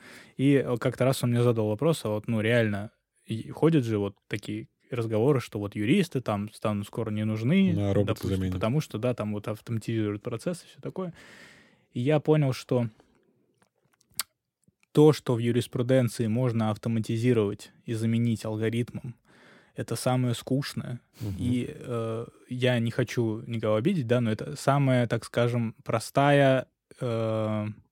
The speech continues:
Speaker 1: процедурная, давайте так, может быть, даже не простая, вот так я поправлюсь. Самая процедурная, э, часть работы — сложность которой состоит в большинстве своём в, во внимании к деталям и соблюдению процедуры. Но,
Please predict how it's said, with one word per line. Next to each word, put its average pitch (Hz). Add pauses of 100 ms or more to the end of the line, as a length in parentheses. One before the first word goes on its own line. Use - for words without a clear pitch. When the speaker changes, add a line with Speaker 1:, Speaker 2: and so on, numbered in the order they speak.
(600)
Speaker 1:
процедурная, 120
давайте 104
так, -
может 123
быть, 113
даже 117
не 117
простая, 107
вот 107
так 104
я 110
поправлюсь. 113 (840)
Самая 127
процедурная, 127 (380)
э, 110
часть -
работы — 127
сложность 151
которой 117
состоит 127
в 117
большинстве 120
своём 123
в, - (100)
во 123
внимании 123
к 113
деталям 117
и 107
соблюдению 110 (200)
процедуры. - (720)
Но, 123